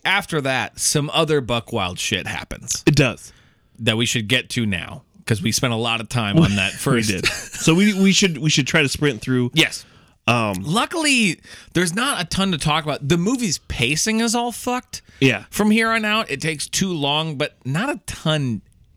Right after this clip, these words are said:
Speaker 1: I mean, a lot happens, but not in the time it should take.
Speaker 2: It's
Speaker 1: Is
Speaker 2: not
Speaker 1: it, you know
Speaker 2: important.
Speaker 1: what I mean?
Speaker 2: Yeah, it's not important.
Speaker 1: 'Cause then they decide to go to Lakeshore Drive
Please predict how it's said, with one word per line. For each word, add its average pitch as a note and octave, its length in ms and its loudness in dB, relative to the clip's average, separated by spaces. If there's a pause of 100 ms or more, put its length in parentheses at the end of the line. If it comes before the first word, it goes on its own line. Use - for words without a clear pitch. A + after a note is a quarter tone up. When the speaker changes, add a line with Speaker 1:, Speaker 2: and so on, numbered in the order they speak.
(180)
Speaker 1:
I D3 60 -2
mean, E3+ 140 -2 (520)
a E3 80 2
lot B3 260 2
happens, E3 520 0
but C#3 160 -2
not D3 220 0
in D3 80 -4
the B2 60 -2
time A#2 340 0
it G2 120 -6
should - 220 -2
take. - 400 -8 (880)
Speaker 2:
It's - 120 4
Speaker 1:
Is G#3+ 40 6
Speaker 2:
not G#3 80 6
Speaker 1:
it, - 40 2
you C3 60 -4
know B2 140 2
Speaker 2:
important. A#2+ 40 4
Speaker 1:
what A#2+ 80 2
I A#2 60 2
mean? A2+ 220 -2
Speaker 2:
Yeah, G#2 240 2
it's - 120 -4
not B2 100 2
important. G2 400 -6 (440)
Speaker 1:
'Cause D3 180 2
then F#3 520 -2
they D#3+ 160 2
decide D#3 360 0
to D#3 80 -4
go D3 580 0
to C#3+ 680 0
Lakeshore D3 480 -2
Drive G#2 720 -4